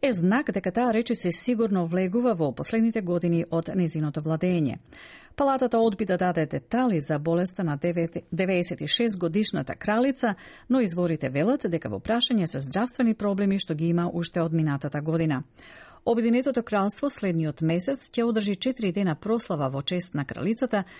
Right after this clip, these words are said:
за да ја одбележи нејзината седумдесета година на тронот.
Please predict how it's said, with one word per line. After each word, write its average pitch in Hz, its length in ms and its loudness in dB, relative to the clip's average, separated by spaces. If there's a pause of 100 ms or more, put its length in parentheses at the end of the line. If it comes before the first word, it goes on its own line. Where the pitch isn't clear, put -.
(140)
за 214 140 0
да 226 80 2
ја 185 80 2
одбележи 180 420 -2
нејзината 180 540 0
седумдесета 202 720 -2
година 151 560 -2
на 151 280 -2
тронот. 131 680 -6